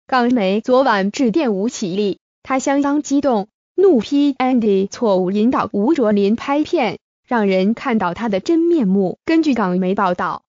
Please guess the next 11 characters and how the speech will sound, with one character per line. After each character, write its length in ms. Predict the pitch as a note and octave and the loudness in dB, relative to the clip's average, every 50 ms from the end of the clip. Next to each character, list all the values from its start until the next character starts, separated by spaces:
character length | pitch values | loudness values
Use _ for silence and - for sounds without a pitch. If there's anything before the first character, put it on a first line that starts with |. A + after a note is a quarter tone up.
| _ _ _ _ | _ _ _ _
吴 200 | - B3+ D4 F4+ | -2 2 2 2
绮 180 | F#4 - D4+ A#3 | 2 2 -2 0
莉 200 | B3+ D4 A#3 F3 | 0 0 0 0
接 300 | - - D4 D#4 D#4 D#4+ | 0 0 0 2 2 0
电 240 | D4 C#4+ B3+ G#3+ G#3 | 0 0 0 -2 -2
话 200 | - G3 F3 F3+ | -4 -4 -6 -6
时 340 | - - F#3+ F3 F3+ G3 - | -4 -4 -2 -2 -2 -2 -6
相 280 | - - - B3 B3+ C4+ | -6 -4 -2 0 0 0
当 180 | C4 C4 C#4+ | 0 -2 -4
激 200 | C4+ - C#4 C#4+ | -2 -2 -2 0
动， 280 | C#4+ C#4+ A#3+ G#3 G3 | 0 0 0 0 -2